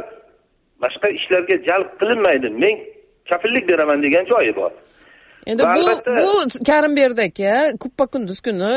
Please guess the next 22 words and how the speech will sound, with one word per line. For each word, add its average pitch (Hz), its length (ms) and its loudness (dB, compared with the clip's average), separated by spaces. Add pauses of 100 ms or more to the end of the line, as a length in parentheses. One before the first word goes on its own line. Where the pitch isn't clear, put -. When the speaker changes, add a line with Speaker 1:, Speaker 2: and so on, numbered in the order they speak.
Speaker 2:
gapirilgan 180 680 -2 (120)
yolg'on 226 580 2
deb 165 180 -2 (140)
aytish - 380 -2
mumkin. 196 500 -2
Zotan, 254 360 0
Speaker 1:
Ha, 208 60 2
Speaker 2:
masalan, 226 380 0
Speaker 1:
albatta, 247 320 2
Speaker 2:
Ozodlik 247 280 -2
Speaker 1:
bu 330 60 4
Speaker 2:
radiosining 233 480 2
Speaker 1:
yolg'on. 220 140 -6
Speaker 2:
o'zi 208 340 2 (480)
qanchadan 349 920 2
qancha 226 380 -2
kuniga 285 520 0
berib 254 220 2
boryapmiz 226 480 0
desak 208 260 -2
ham 202 120 2
adashmaymiz. 180 600 0